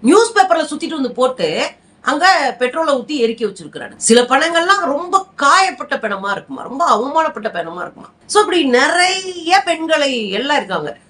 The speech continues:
இதுல குறிப்பா ஒண்ணு, ஒரு, ஒரு செய்தி படிச்சேன்.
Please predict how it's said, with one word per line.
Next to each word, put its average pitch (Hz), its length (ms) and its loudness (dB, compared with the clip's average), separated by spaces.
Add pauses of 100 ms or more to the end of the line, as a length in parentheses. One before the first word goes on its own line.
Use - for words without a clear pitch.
(200)
இதுல - 20 -8
குறிப்பா 330 480 0 (140)
ஒண்ணு, 294 140 0
ஒரு, 214 360 2
ஒரு 190 280 -6
செய்தி 262 400 -2
படிச்சேன். 170 380 -10